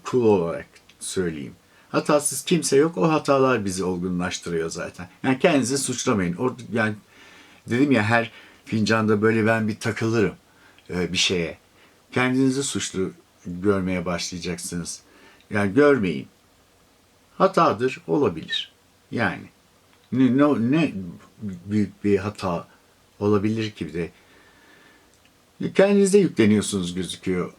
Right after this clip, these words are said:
açıkçası. Bu süreçte kendi isteklerinizin peşinden koşmak yerine böyle bir, e, sevgili koçlar, nasıl anlatayım sana? E, bilinçsiz, yani bilinç altında çatışmalarla uğraşıyorsun ve zihnini,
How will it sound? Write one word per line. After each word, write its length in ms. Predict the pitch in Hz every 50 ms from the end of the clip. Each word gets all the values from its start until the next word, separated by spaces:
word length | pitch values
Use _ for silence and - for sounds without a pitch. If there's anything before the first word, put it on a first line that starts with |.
| _ _ _ -
açıkçası. 640 | 110 101 - - 85 - - 95 90 - - 85 80 - _ _ -
Bu 60 | 160
süreçte 480 | 175 - 185 175 185 180 - - -
kendi 300 | - - 175 175 175 175
isteklerinizin 680 | 175 175 175 - - 180 175 - 170 170 165 160 170 175
peşinden 520 | 170 - 175 175 - 175 170 165 170 165 165
koşmak 500 | - 170 165 - - 185 190 180 - -
yerine 420 | 117 104 98 98 107 120 143 139 - - - - - -
böyle 180 | 147 160 165
bir, 440 | 147 143 123 120 110 107 107 107 107
e, 40 | 104 104 104 - _ _ _
sevgili 420 | - - 147 151 156 180 190 180
koçlar, 500 | - 185 170 175 - 135 120 101 95 - -
nasıl 320 | 104 131 156 - - 185
anlatayım 420 | 175 170 143 113 104 - 110 107 101
sana? 380 | - - 101 95 92 92 90 - _ - - - - - - _ - - _ _ _ _ _ _ _ -
E, 320 | 107 110 110 113 107 95 -
bilinçsiz, 800 | 120 139 156 156 147 - - - 170 170 - - - - - - _ _ _ _ _ _ _ _ _ _ _ _ _ _ _ _ _ _ _ _ _ _ _ _ _ _ _ _ _ _ _ _ _ _ _ _ _ _ -
yani 240 | 101 95 90 87
bilinç 320 | 107 120 139 156 147 - -
altında 640 | 143 131 113 104 - 98 92 87 82 90 85 - - _ _ _ _ _ _ -
çatışmalarla 760 | - - 101 - 107 - - 117 110 110 113 113 110 104 98
uğraşıyorsun 760 | 92 90 87 87 87 85 - - 87 85 - - - 85 95
ve 100 | 117 117
zihnini, 540 | 107 120 131 135 135 143 143 151 165 165